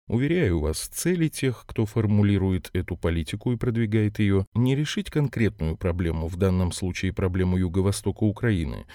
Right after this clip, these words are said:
а просто сформулировать политику сдерживания России.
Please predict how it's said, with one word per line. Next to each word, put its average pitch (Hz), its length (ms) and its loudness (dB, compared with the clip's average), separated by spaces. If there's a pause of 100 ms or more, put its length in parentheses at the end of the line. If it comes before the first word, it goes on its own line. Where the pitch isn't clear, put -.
(200)
а 127 120 -6
просто 190 460 -4
сформулировать 123 680 0
политику 98 460 -2
сдерживания 101 640 2
России. 120 520 -4